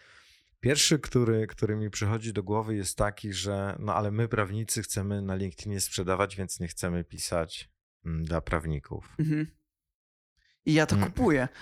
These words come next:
Speaker 2: Absolutnie to kupuję i co więcej, e, uważam, że jestem w uprzywile-, w uprzywilejowanej pozycji.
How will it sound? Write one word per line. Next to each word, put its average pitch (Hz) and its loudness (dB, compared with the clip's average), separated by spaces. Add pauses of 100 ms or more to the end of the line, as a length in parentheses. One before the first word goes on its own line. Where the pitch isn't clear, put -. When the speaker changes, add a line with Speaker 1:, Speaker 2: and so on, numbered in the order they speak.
(160)
Speaker 2:
Absolutnie 190 4
to 147 2
kupuję 147 4
i 165 2
co 160 4
więcej, 135 4
e, 139 2
uważam, 151 6
że 147 6
jestem 143 4 (160)
w 139 2
uprzywile-, 147 4 (140)
w 139 2
uprzywilejowanej 135 0
pozycji. 156 -2